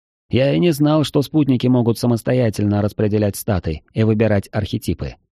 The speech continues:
Пока мы с Олафом прикидывали и думали, то же самое делал кое-кто другой.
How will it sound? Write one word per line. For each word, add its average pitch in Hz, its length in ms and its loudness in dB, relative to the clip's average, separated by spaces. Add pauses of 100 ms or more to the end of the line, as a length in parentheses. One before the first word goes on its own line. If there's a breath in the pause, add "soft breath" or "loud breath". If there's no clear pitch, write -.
(120)
Пока 98 300 0
мы 101 120 2
с - 100 -6
Олафом 104 400 0
прикидывали 104 600 0
и 110 180 0
думали, 110 460 2 (300)
то 165 120 2
же 170 100 2
самое 151 460 2
делал 131 380 2
кое-кто 107 580 0
другой. 90 540 -4